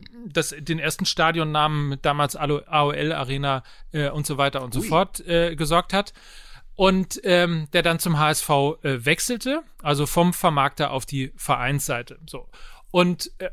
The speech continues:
Speaker 1: Hoffmann ist in der ersten Amtszeit, ähm, ja, immer auch unterstellt worden, dass er jetzt nicht unbedingt,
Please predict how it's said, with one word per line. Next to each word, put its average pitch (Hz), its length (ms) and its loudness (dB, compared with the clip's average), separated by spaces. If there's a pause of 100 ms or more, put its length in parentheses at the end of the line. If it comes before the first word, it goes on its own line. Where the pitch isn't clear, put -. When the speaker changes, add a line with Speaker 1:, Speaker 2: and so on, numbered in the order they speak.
Speaker 1:
Hoffmann 233 440 2
ist 202 320 -4
in 170 140 0
der 151 140 2
ersten 220 440 0
Amtszeit, 190 800 0 (100)
ähm, 160 460 -2 (760)
ja, 143 380 0 (380)
immer 196 400 4
auch 170 280 0 (680)
unterstellt 170 640 4
worden, 175 200 4
dass 156 140 -2
er 160 60 2
jetzt 156 220 -2
nicht 175 200 -2
unbedingt, 175 500 -2